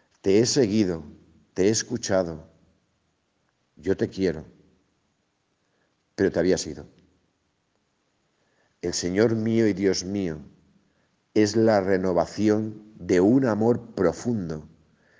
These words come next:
que es el amor del Padre transmitido a sus hijos por medio de Jesucristo, vivo en medio de la comunidad. Y Jesús lanza ese órdago:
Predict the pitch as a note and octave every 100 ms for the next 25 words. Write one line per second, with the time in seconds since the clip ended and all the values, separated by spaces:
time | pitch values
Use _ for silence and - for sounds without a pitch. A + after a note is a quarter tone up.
0 | _ _ G#2+ G#2+ - A2+ F#2+ F#2+ B2 A2+
1 | G2+ F#2 C#2+ G#2 F#2+ F2 D#2+ D#2+ - _
2 | _ _ _ _ _ - - G2+ F#2 F#2
3 | F#2+ F#2 C#3 A#2+ F2 E2 - - _ _
4 | E2+ - - G#2 G2+ - F#2+ - - _
5 | _ _ _ F#2+ E2+ F2 F2+ F#2 F#2+ E2
6 | F2 E2 D#2 E2+ - - C2+ _ _ _
7 | _ _ _ - D#2 A#2 F2 D#2+ - -
8 | _ _ - F2 E2+ F#2 F#2+ F2 D#2+ D2+
9 | D2+ D#2 D2+ C#2+ C2+ - _ _ _ _
10 | _ _ _ _ _ _ _ _ _ _
11 | _ _ _ _ _ _ _ _ _ _
12 | _ _ G#2 G2+ G#2 A#2 B2 A#2 A#2 A#2
13 | G#2+ G#2 G2 G2 G2 G2+ F2 E2 D2+